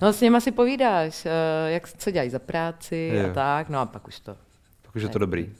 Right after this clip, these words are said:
Speaker 1: To je dobrý, no, tak si o nich něco zjistíš a pak si s nima tak hraješ.
Speaker 2: Hmm. A ta improvizace, eh, eh,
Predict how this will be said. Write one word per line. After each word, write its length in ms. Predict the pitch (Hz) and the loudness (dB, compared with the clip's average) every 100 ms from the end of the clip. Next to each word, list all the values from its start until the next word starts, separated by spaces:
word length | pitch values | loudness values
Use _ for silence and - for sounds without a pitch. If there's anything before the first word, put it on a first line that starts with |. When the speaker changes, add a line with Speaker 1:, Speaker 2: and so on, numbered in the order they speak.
| _ | _
Speaker 1:
To 80 | 190 | 2
je 80 | |
dobrý, 300 | 208 220 226 | 2 2 2
no, 220 | 190 185 220 | 4 4 2
tak 160 | 196 | 0
si 240 | - 202 - | 0 0 2
o 80 | |
nich 200 | 180 185 | 2 2
něco 220 | 185 180 185 | 0 -2 -2
zjistíš 380 | 170 - 185 | -4 -4 -4
a 60 | 175 | -4
pak 160 | 165 151 | -4 -6
si 100 | 165 | -6
s 60 | |
nima 180 | 170 156 | -4 -4
tak 140 | 151 | -4
hraješ. 420 | 127 123 104 104 - | -6 -6 -8 -10 -4
Speaker 2:
Hmm. 360 | 123 120 117 139 - - - - | 0 0 -2 -10 -18 -20 -18 -8
A 80 | 120 | 0
ta 100 | 117 | 2
improvizace, 640 | 123 160 165 147 - 131 | 4 4 4 2 2 2
eh, 20 | - 107 98 98 101 | 4 2 4 0 -2
eh, 40 | 95 | -6